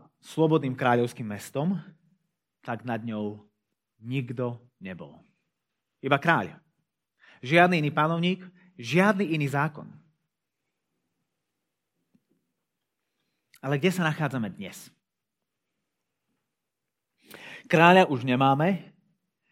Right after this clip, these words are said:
no za to si aj naďalej chceme žiť kráľovsky. Veď máme to v slogane,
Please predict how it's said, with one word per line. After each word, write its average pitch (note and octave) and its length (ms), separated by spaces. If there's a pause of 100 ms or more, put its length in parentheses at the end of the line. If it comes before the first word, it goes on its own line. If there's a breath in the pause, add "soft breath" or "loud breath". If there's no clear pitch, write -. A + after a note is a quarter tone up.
(440)
no B2 160
za C#3 80
to C3+ 160
si C3+ 160
aj B2 80
naďalej B2 480
chceme G#2 320
žiť G2+ 240
kráľovsky. G#2 800 (1300)
Veď A#2+ 160
máme B2+ 160
to A#2+ 160
v - 80
slogane, C#3+ 420